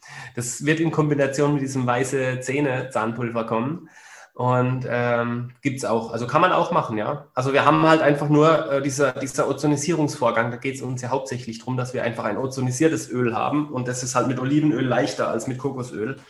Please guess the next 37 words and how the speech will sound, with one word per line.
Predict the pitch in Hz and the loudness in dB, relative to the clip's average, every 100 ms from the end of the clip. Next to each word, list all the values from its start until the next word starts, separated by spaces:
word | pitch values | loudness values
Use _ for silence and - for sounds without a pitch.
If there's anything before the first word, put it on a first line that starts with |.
| - - - - | -20 -20 -20 -4
weil | 117 | -4
das | 117 | 0
Kokosöl | 147 139 131 113 131 | 0 0 -2 -2 0
ja | 127 | 0
von | 131 | 0
der | 127 | 0
Konsistenz | 127 - - - 131 - | 0 -2 -4 -2 -2 -2
auch | 123 117 | -6 -4
mal | 123 123 | -4 -6
schnell | - 131 117 | -8 -8 -6
fest | 135 135 - | -4 -6 -4
wird. | 123 127 - - _ _ _ - _ _ - | -4 -4 -10 -20 _ _ _ -20 _ _ 0
Und, | 151 139 131 | 4 4 2
äh, | 131 123 117 | 2 2 2
auch | 127 | 0
die | 151 | 0
Stabilität, | - 127 139 135 135 139 117 | 2 2 2 0 0 0 2
ne, | 127 | 0
das | 127 | 0
ist | 120 | -2
ja | |
extrem | 107 - 127 123 | -4 -4 -2 0
wichtig | 127 139 123 117 | -2 -4 -8 -4
beim | 117 110 | -4 -4
Ozonisieren. | 120 123 123 120 147 131 | -4 -2 -2 0 0 2
Also | 117 110 | 0 -2
ich | - | -8
kann | - - | -6 -4
auch | 135 139 | -4 -4
nur | 139 | 0
davon | 139 139 | 0 0
abraten, | 123 127 131 131 | -4 -2 -4 -4
das | 127 151 | -6 -2
nicht | 160 - | -4 -4
selber | 139 135 123 | -6 -6 -6
zu | 117 | -6
ozonisieren, | 117 123 127 131 127 135 139 147 151 | -6 -4 -4 -4 -4 -4 -2 0 -2